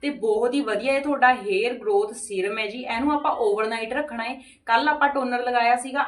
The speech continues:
ਅੱਜ ਆਪਾਂ ਹੇਅਰ ਗਰੋਥ ਸੀਰਮ ਲਗਾਇਆ। ਇਹਨੂੰ ਆਪਾਂ ਰਾਤ ਨੂੰ ਵੀ ਰੱਖਣਾ ਹੈ, ਸਿਰ ਨਹੀਂ ਵਾਸ਼ ਕਰਨਾ। ਆਪਾਂ ਆਪਣਾ ਸਿਰ ਕੱਲ੍ਹ ਨੂੰ ਵਾਸ਼ ਕਰਨਾ ਹੈ, ਠੀਕ ਹੈ। ਮਤਲਬ ਤੀਜੇ ਦਿਨ ਆਪਾਂ ਆਪਣਾ ਹੇਅਰ ਵਾਸ਼ ਕਰਨਾ ਹੈ।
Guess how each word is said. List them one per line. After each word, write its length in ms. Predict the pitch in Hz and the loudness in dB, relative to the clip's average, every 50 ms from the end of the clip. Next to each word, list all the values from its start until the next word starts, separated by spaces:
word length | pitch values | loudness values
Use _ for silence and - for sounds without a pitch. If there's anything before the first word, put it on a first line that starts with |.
| 226 214 | 0 0
ਅੱਜ 160 | 202 190 233 | 0 0 0
ਆਪਾਂ 280 | 226 226 226 - 254 247 | 0 2 4 4 2 2
ਹੇਅਰ 280 | - 214 202 220 247 | 2 0 -2 -2 -4
ਗਰੋਥ 280 | 254 247 262 247 240 269 | -4 -4 -4 -2 -2 -2
ਸੀਰਮ 360 | 269 - - 214 190 196 208 | -4 -4 -4 -4 -4 -4 -4
ਲਗਾਇਆ। 300 | 214 220 220 220 226 240 | -4 -2 0 2 2 2
ਇਹਨੂੰ 140 | 247 269 277 | 0 -2 -4
ਆਪਾਂ 220 | 277 277 285 247 | -4 -4 -2 0
ਰਾਤ 280 | 208 190 185 190 190 208 | 2 4 4 4 2 0
ਨੂੰ 120 | 214 214 | -4 -8
ਵੀ 100 | 220 240 | -6 -6
ਰੱਖਣਾ 320 | 262 277 269 233 226 220 233 | -6 -6 -6 -4 -4 -4 -4
ਹੈ, 60 | 254 | -4
ਸਿਰ 260 | 254 - 220 196 185 | -6 -4 -4 -4 -4
ਨਹੀਂ 160 | 190 202 220 | -4 -6 -6
ਵਾਸ਼ 240 | 214 214 208 208 - | -6 -6 -6 -6 -4
ਕਰਨਾ। 320 | - 220 214 233 285 294 - - - - - - - - - | -4 -4 -2 -2 -4 -6 -8 -12 -20 -20 -20 -20 -16 -4 -2
ਆਪਾਂ 280 | 214 220 220 - 262 | -2 2 6 6 6
ਆਪਣਾ 200 | 262 262 269 277 | 6 6 4 0
ਸਿਰ 200 | 285 277 285 254 | -2 -4 -4 -4
ਕੱਲ੍ਹ 240 | 269 - 214 196 202 | 0 2 2 4 2
ਨੂੰ 140 | 233 285 269 254 | 2 -2 -2 -2
ਵਾਸ਼ 160 | 233 220 220 | -2 -2 -4
ਕਰਨਾ 280 | - 214 190 180 180 180 | -2 -2 -2 -2 -2 -4
ਹੈ, 60 | 180 | -6
ਠੀਕ 180 | 190 240 254 302 | -6 -6 -2 0
ਹੈ। 100 | 294 277 | 0 0
ਮਤਲਬ 340 | 240 226 226 254 254 285 - | 0 0 -2 -2 -4 -4 -6
ਤੀਜੇ 280 | 269 - - - 240 | -8 -6 -2 -2 -2
ਦਿਨ 160 | 240 240 233 | -2 -2 -4
ਆਪਾਂ 180 | 233 226 226 220 | -4 -2 -2 -2
ਆਪਣਾ 200 | 220 226 240 247 | -2 -2 -4 -4
ਹੇਅਰ 280 | 214 202 196 202 233 254 | -4 -2 -2 -2 -2 -2
ਵਾਸ਼ 260 | 262 254 240 233 - | -2 -4 -4 -4 -4
ਕਰਨਾ 340 | - 220 202 202 214 220 254 | -2 -2 -2 -2 -4 -6 -6
ਹੈ। 80 | 302 | -6